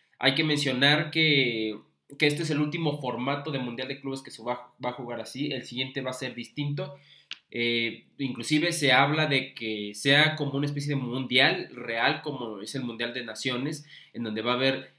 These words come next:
diversos grupos y más equipos. Entonces, es un,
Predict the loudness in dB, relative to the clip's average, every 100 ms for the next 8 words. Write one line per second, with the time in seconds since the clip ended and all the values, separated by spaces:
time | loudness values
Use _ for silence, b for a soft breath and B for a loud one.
0 | _ -4 -2 -2 -2 0 4 4 4 -2
1 | 0 0 4 4 2 -4 -6 -8 -10 -10
2 | -12 -4 -2 -2 -4 -8 B B B B
3 | _ _ _ _ 4 6 6 2 0 -4
4 | -8